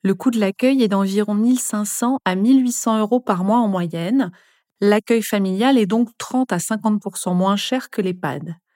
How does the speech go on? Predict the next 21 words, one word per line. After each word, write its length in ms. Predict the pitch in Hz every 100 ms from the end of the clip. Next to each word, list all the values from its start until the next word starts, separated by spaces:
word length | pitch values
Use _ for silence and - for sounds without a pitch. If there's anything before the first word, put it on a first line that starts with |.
| _ _ -
Des 120 | 185
structures 560 | 190 - 220 - - 285 -
comme 200 | 185 180
Famille 400 | - 262 269 233
Dac 440 | 185 190 - - _ _ _ -
ou 20 |
Cette 320 | 180 - 269
Famille 560 | - 220 202 190 233 277 - - _
proposent 380 | - 196 277 269
de 80 | 208
référencer 840 | 196 247 262 214 185 180 - 247 226
et 60 |
mettre 320 | 180 226 - 214
en 80 |
lien 260 | 202 202 254
les 100 | 247
seniors 600 | - 196 185 185 208 -
avec 340 | 202 202 220 -
les 100 | 180
familles 340 | 180 180 196
d'accueil. 560 | 180 165 156 139 151